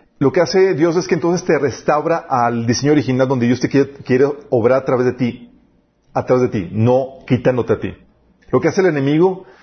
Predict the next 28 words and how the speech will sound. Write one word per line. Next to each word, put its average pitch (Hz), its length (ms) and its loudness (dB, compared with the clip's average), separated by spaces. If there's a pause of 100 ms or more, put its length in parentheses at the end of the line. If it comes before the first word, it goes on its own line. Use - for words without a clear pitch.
(260)
cuando 123 480 0
las 110 400 0
típicas, 127 560 -2
la 120 160 2
versión 123 300 -2
ocultista 120 400 -2
de 123 60 2
inspiración 117 440 -2
es 120 80 -4
cuando 117 220 -6
te, - 340 -8 (160)
te - 80 0
hace 123 200 -4
a - 20 -2
un 135 120 0
lado, 131 460 -2 (160)
entras 123 400 0
en 104 120 -2
trance 123 320 -2
y 156 120 0
pierdes 139 340 0
con 131 400 0 (100)
dominio 123 460 2
de 120 120 2
ti 123 160 -4
mismo. 123 280 -2 (720)
Típicas 139 500 0
formas 135 540 -2